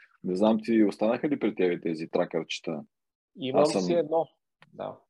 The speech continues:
Speaker 1: аз съм това, което правя всеки ден. Това е магнитче за стена и тук си пишеш, а,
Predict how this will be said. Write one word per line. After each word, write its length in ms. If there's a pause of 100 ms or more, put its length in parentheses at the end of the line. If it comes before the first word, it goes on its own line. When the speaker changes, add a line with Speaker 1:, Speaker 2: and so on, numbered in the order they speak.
(180)
Speaker 1:
аз 200
съм 160
това, 200
което 300
правя 200
всеки 300 (240)
ден. 140 (100)
Това 140
е 40
магнитче 640
за 100
стена 500
и 100
тук 220
си 160
пишеш, 580
а, 260